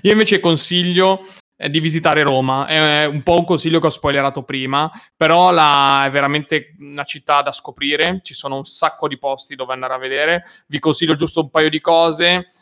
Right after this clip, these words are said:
Segnatevi la zona di Trastevere per andare a cenare, perché è perfetta, è la classica Roma antica, quella più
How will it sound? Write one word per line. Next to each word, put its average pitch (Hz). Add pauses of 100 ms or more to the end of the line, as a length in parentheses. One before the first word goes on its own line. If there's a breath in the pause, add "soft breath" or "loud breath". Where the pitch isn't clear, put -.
(120 soft breath)
Segnatevi 156
la 156
zona 156
di 143
Trastevere 165
per 160
andare 143
a 139
cenare, 139
perché 135
è 147
perfetta, 135
è 131
la 131
classica 139
Roma 143
antica, 143
quella 139
più 143